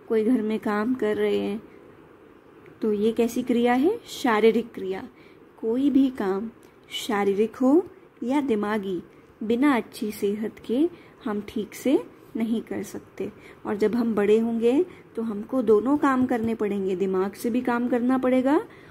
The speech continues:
और शरीर से भी, है ना, हमको काम अच्छे से करने हैं सभी।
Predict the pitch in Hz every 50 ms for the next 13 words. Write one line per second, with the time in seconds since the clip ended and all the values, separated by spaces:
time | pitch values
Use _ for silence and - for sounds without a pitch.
0 | - - - 254 277 285 - - 302 285 294 302 294 269 262 - 262 233 220 226
1 | 226 - - - - - - - - - - - - - - - 240 247 285 480
2 | 523 403 311 262 226 226 - - 254 - 247 226 233 254 254 - 226 - - 285
3 | 285 302 285 285 262 247 254 254 254 254 262 247 214 233 233 254